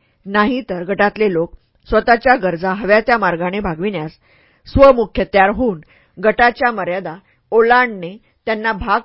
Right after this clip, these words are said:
पडेल. म्हणूनच जातीमध्ये रूपांतरित होऊ इच्छिणाऱ्या लोकसमूहाला गटांतर्गतच विवाहविषयक हक्काची पूर्ती व्हावी,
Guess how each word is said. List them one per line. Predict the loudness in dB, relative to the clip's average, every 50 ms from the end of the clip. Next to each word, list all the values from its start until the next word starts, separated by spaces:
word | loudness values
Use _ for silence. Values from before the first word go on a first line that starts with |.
| _ -8
पडेल. | -6 -6 -6 -6
म्हणूनच | -8 -10 -10 -10 -12 -12 -14 -16 _ _ _ _ _ -6
जातीमध्ये | -2 -2 -2 -2 -2 -6 -6 -6 -6 -4 -6 -6
रूपांतरित | -6 -4 -4 -4 -4 -6 -6 -6 -6 -6 -6 -6
होऊ | -6 -6 -4 -6
इच्छिणाऱ्या | -6 -8 -10 -10 -8 -6 -4 -2 -2 -4
लोकसमूहाला | -4 -6 -6 -8 -10 -12 -12 -10 -8 -8 -8 -8 -10 -12 -16 _ _ _ _ _ -8 -6
गटांतर्गतच | -6 -2 0 0 0 0 0 -4 -4 -2 -2 -4 -4 -4 -6 -6 -8 -8
विवाहविषयक | -6 -2 0 0 0 0 -2 -4 -6 -6 -10 -10 -10 -12
हक्काची | -14 -10 -10 -10 -8 -8 -10
पूर्ती | -10 -10 -12 -12 -10 -8 -6
व्हावी, | -4 -4 -4 -4 -6 -8